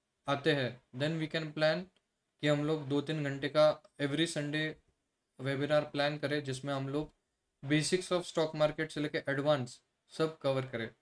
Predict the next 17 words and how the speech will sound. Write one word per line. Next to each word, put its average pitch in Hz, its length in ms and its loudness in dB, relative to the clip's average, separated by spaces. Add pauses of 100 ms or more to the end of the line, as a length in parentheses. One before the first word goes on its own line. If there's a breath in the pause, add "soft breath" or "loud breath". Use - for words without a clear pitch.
and 139 180 -6
free 160 240 2
of - 140 -12
cost। 120 160 -4 (360)
इसका 135 200 0
कोई 160 220 -2
चार्जेस 139 440 -2
नहीं 139 120 -6
है, 143 60 -4
मुझे 139 200 -4
आप 135 260 -2
लोगों 139 180 -4
से 131 100 -10
कुछ 135 180 -8
पैसा 127 300 -4
नहीं 131 140 -2
चाहिए, 135 200 -6